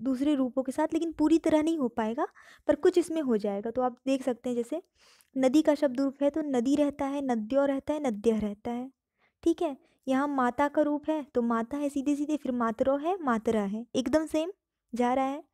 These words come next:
फिर थोड़ा सा चेंज आपका आ जाता है बाद में, नदीम, नद्यो, नद्यः,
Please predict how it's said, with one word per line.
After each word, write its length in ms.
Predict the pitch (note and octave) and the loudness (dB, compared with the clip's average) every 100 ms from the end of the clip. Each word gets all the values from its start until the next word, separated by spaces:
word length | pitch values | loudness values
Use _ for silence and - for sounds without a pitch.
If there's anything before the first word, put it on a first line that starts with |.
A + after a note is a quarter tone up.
| _ _ _ _ _ | _ _ _ _ _
फिर 220 | - E4+ D4 | -2 0 4
थोड़ा 200 | D4 D4 | 4 4
सा 100 | D4+ | 0
चेंज 300 | C#4+ C#4 - | -2 -2 -2
आपका 460 | B3 - - E4 - _ | -4 -6 -8 -10 -14 _
आ 120 | A#3 A#3 | -6 -4
जाता 300 | A#3 A3+ A3+ | -4 -4 -6
है 120 | A3 | -4
बाद 200 | G#3+ G#3+ | -4 -4
में, 160 | C#4 - _ _ _ | -8 -10 _ _ _
नदीम, 420 | B3+ C4 B3 D#4 G4+ - _ C4 | 0 2 2 0 -2 -6 _ -2
नद्यो, 440 | B3 G#3+ C#4 E4 | -2 0 0 0
नद्यः, 600 | E4+ B3+ G3+ G3 G3+ G3+ | 0 -2 -2 -2 -4 -4